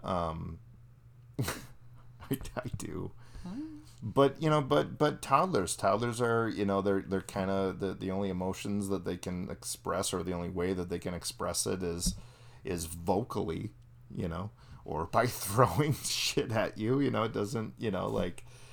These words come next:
Speaker 1: but they don't, you know, they get, like, he gets excited, and, and then other times it's like, he'll,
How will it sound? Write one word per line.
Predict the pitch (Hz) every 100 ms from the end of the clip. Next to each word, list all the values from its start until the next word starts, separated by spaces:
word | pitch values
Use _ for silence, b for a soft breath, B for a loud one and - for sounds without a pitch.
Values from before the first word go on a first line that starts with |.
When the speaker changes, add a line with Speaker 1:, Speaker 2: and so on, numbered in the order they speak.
| B B -
Speaker 1:
but | -
they | 151
don't, | 147 143 127 - - - - - - - - -
you | 123
know, | 107
they | 98 101
get, | 110 104 - - - -
like, | 110 -
he | 120
gets | 113 107
excited, | 127 - 95 90 98 113 - - - - - - 117
and, | 101 92 90 92 - -
and | 101
then | 92 92
other | 90 95
times | 101 95 92
it's | -
like, | 95 85 - B B B B B - - - - -
he'll, | 101 92 92